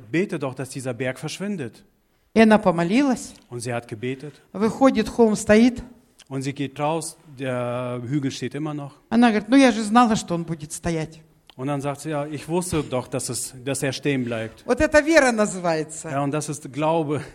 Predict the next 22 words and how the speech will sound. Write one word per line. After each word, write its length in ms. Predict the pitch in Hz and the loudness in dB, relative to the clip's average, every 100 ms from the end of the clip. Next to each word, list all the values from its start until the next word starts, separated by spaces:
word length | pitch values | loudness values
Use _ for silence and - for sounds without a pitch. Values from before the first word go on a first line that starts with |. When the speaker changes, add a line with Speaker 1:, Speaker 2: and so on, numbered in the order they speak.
| _ _ | _ _
Speaker 2:
Всю 220 | - 320 | -10 -8
жизнь 260 | 294 294 | -8 -10
проверила 540 | - 254 254 254 214 190 | -14 -16 -16 -18 -18 -18
бабушка. 420 | 190 170 - - - _ _ - | -18 -18 -20 -20 -20 _ _ -6
Speaker 1:
Ja, 200 | 127 127 | -2 -2
ihr 440 | 131 147 139 156 135 | -4 -8 -8 -4 0
ganzes 420 | 156 165 165 - | 0 0 -4 -4
Leben 320 | 165 160 156 | -2 0 0
hat 160 | 139 131 | -2 -4
sie 160 | 131 | -6
geglaubt, 420 | 117 110 113 113 110 | -8 -10 -8 -6 -4
Speaker 2:
Она 120 | 220 | -4
Speaker 1:
ja. 60 | |
Speaker 2:
говорит: 160 | 220 - | -6 -6
«Ну 100 | 277 | -4
так 220 | 269 254 | -2 -2
и 40 | 220 | -2
знала, 340 | 190 202 175 | 0 0 0
что 200 | - 170 | -4 -6
он 120 | 165 | -6
будет 220 | 156 156 | -8 -10
стоять». 480 | - - 156 147 - | -10 -6 -6 -6 -14